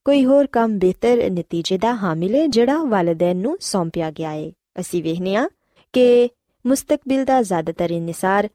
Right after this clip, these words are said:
ਨੌਜਵਾਨਾਂ ਤੇ ਵੇ ਤੇ ਇਹਨਾਂ ਨੌਜਵਾਨਾਂ ਤੇ ਬੱਚਿਆਂ ਦਾ ਇਨਸਾਰ ਘਰ ਦੀ ਤਾਲੀਮ ਤੇ ਤਰਬੀਅਤ ਤੇ ਵੇ। ਵੇਖਿਆ ਜਾਏ ਤੇ ਅੱਜ ਇਨਸਾਨ ਨੂੰ ਜਿਨ੍ਹਾਂ ਮੁਸ਼ਕਲਾਂ, ਪਰੇਸ਼ਾਨੀਆਂ ਤੇ ਬਿਮਾਰੀਆਂ ਦਾ ਸਾਹਮਣਾ ਏ,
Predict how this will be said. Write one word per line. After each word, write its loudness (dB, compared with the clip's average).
ਨੌਜਵਾਨਾਂ 0
ਤੇ -6
ਵੇ -8
ਤੇ 2
ਇਹਨਾਂ 0
ਨੌਜਵਾਨਾਂ -2
ਤੇ 0
ਬੱਚਿਆਂ -2
ਦਾ 0
ਇਨਸਾਰ 0
ਘਰ -4
ਦੀ -8
ਤਾਲੀਮ -6
ਤੇ -10
ਤਰਬੀਅਤ 0
ਤੇ -6
ਵੇ। -10
ਵੇਖਿਆ 0
ਜਾਏ 0
ਤੇ 0
ਅੱਜ 0
ਇਨਸਾਨ 0
ਨੂੰ 2
ਜਿਨ੍ਹਾਂ -2
ਮੁਸ਼ਕਲਾਂ, -2
ਪਰੇਸ਼ਾਨੀਆਂ -2
ਤੇ 2
ਬਿਮਾਰੀਆਂ -2
ਦਾ 2
ਸਾਹਮਣਾ -6
ਏ, -2